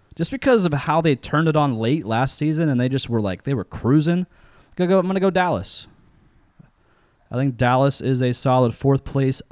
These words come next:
choice there. Uh, fifth, I'm gonna go Carolina. Um, nothing really flashy over there. I think they're okay. They're decent. They're nothing great, but I think they're good enough to be, um, in fifth.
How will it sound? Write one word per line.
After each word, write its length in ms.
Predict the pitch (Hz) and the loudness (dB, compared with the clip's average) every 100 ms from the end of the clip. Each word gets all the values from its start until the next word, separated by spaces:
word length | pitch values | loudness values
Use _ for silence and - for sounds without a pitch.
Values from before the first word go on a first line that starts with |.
| _ | _
choice 420 | - - 131 131 - | -10 0 2 2 -2
there. 580 | 117 120 120 120 120 - _ _ _ _ | 0 2 4 2 0 -6 _ _ _ _
Uh, 380 | 101 104 104 101 | -4 0 0 -2
fifth, 600 | - - 190 196 185 - - | -6 0 4 4 2 -6 -2
I'm 80 | |
gonna 140 | 135 135 | 0 2
go 120 | 131 | 0
Carolina. 1000 | 120 - 135 123 120 127 131 131 131 127 - _ _ _ _ _ _ | 0 0 2 2 2 2 2 2 0 -2 -8 _ _ _ _ _ _
Um, 720 | - 101 101 101 101 98 95 - | -8 -4 -2 -2 -4 -4 -6 -10
nothing 300 | - 135 165 180 | -4 -2 0 0
really 200 | 165 147 | 2 0
flashy 440 | - 120 127 135 | 0 -2 -2 -2
over 180 | 139 143 | -2 0
there. 200 | 143 160 | -2 -2
I 60 | 151 | -2
think 200 | 123 123 | -4 -6
they're 140 | 117 107 | -4 -4
okay. 360 | 95 90 107 | -4 -6 -4
They're 140 | 123 95 | -4 -8
decent. 520 | 95 101 - 135 120 | -8 -8 -6 -6 -6
They're 180 | 90 87 | -8 -8
nothing 320 | 87 95 101 | -8 -8 -8
great, 300 | 95 92 120 | -6 -4 -4
but 80 | - | -4
I 60 | 104 | -8
think 260 | 95 123 117 | -4 -6 -4
they're 120 | 107 | -6
good 220 | 104 107 107 | -4 -4 -2
enough 260 | 107 104 | -4 -6
to 80 | - | -8
be, 360 | 98 101 98 95 _ _ _ _ _ _ | -8 -6 -4 -6 _ _ _ _ _ _
um, 580 | - 95 92 90 87 87 - _ _ - - - - _ _ _ _ _ | -6 -4 -4 -6 -8 -10 -16 _ _ -20 -20 -18 -18 _ _ _ _ _
in 120 | - 104 | -8 -6
fifth. 440 | - 113 - - | -4 -4 -4 -8